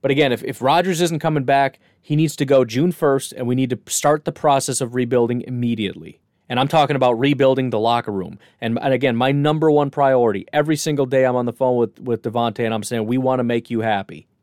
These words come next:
What's it gonna take to make you happy?" Because he, he, he is, he is, he and Bakhtiari are the two most important people on this team. Because at the end of the day, somebody else that's extremely important at this point is Jordan Love.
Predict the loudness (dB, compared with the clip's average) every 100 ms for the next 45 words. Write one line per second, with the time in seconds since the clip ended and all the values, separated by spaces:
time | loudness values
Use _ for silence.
0 | _ -2 2 2 2 0 0 0 -2 0
1 | -2 -2 -2 -2 -2 -4 -10 -20 _ _
2 | _ _ _ -6 0 0 0 -2 -2 -2
3 | -2 -2 0 2 2 -2 -8 0 2 0
4 | -2 -6 -2 2 2 2 2 2 0 2
5 | 2 4 0 -2 -4 -2 -2 -2 -2 -2
6 | -2 -4 -6 -4 -4 -4 -8 -6 -6 -6
7 | -10 -20 _ -4 2 2 2 2 0 2
8 | 0 2 4 4 0 -4 _ _ -4 0
9 | 2 4 4 2 -2 -4 -4 -4 -2 0
10 | 0 0 0 2 2 0 -2 -2 0 0
11 | 0 -8 _ _ _ _ 0 0 4 4
12 | 4 2 0 -2 -12